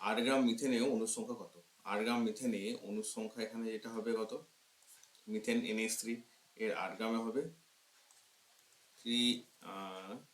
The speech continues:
এটা হবে three point zero one one into ten to the power twenty three। বলছে আদর্শ গ্যাসের ক্ষেত্রে আয়তন গুণাঙ্ক চাপ গুণাঙ্কের অনুপাত কত? এটা উভয় কি হবে?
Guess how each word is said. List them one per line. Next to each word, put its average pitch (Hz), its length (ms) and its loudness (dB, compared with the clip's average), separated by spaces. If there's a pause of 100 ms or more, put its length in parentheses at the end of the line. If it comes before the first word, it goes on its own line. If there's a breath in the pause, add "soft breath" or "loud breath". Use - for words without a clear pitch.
(1200)
এটা - 140 -10
হবে 107 120 -2 (100)
three 117 260 -2
point 117 220 0 (1700)
zero 107 200 2 (260)
one 110 100 -2 (160)
one 139 100 -6 (580)
into 117 260 -2 (220)
ten - 160 -6 (100)
to 95 60 -12 (100)
the 90 160 -14
power 117 180 -4 (440)
twenty 98 380 -6
three। 117 180 -2 (1900 loud breath)
বলছে 247 200 0 (180)
আদর্শ 117 240 4 (100)
গ্যাসের 120 280 -2
ক্ষেত্রে 135 260 -2 (140)
আয়তন 104 260 0
গুণাঙ্ক 123 260 2 (120)
চাপ 104 220 2
গুণাঙ্কের 117 420 0
অনুপাত 101 340 -8
কত? 87 160 -12 (1300)
এটা 107 140 0 (160)
উভয় 123 340 4
কি 131 160 -2
হবে? 139 180 0